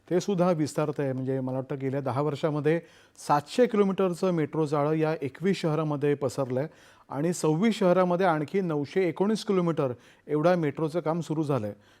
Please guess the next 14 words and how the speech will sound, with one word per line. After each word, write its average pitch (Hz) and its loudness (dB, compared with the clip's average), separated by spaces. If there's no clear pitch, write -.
त्यामुळे 151 0
या 175 4
शहरांची 170 0
गती 165 2
वा-, 156 2
वाढेल, 139 0
नागरिकांचा 135 -6
वेळ 143 2
वाचेल, 143 0
श्रम 165 -2
त्यांचे 147 -4
जे 139 -4
आहेत, 131 -4
अ, 127 -4